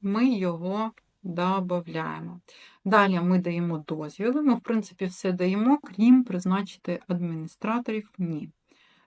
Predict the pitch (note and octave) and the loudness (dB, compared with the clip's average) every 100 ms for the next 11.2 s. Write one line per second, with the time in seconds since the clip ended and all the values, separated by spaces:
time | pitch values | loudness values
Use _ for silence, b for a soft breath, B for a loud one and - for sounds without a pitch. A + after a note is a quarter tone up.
0 | - F#3 F3 E3+ D#3 D#3+ E3 D#3+ E3 F#3+ | -6 -2 -2 -2 -6 -8 -8 -6 0 4
1 | B3 D4+ - _ _ _ _ _ _ - | 6 4 2 _ _ _ _ _ _ -8
2 | G4 - _ - A3+ F#3 F#3 F#3 _ G3 | -8 -8 _ -6 -4 -4 -6 -8 _ -6
3 | G3+ G3 E3+ D#3+ D#3+ - G#3+ D#4 E4+ _ | -6 -6 -10 -10 -12 -4 0 0 0 _
4 | _ _ _ _ A#3 F4+ - G#3 F#3 G3 | _ _ _ _ 0 0 -2 -4 -2 -2
5 | F#3 E3 D#3+ E3 A3 D#4+ A3 F#3 G#3+ B3 | -2 -2 -6 0 2 2 0 -2 -4 -6
6 | - F#3 E3 E3+ - E3 E3 - D3 F#3 | -8 -4 -4 -6 -10 -14 -14 -12 -12 -14
7 | - _ _ B B B B B F#3 G3 | -20 _ _ B B B B B 4 4
8 | F#3 F3+ E3+ G3+ D4 E4 D#4 - F3 F#3+ | 4 -2 -6 -2 0 0 -2 -6 -4 0
9 | F3 E3+ - E3+ - E3 E3 D#3 - B3+ | -2 -2 -4 -4 -4 -8 -6 -4 -2 -4
10 | - - F#3+ D#3+ - D3+ D#3+ F#3 - F3 | -4 -4 -2 -2 -6 -6 -6 -8 -10 -10
11 | C#3+ - | -10 -10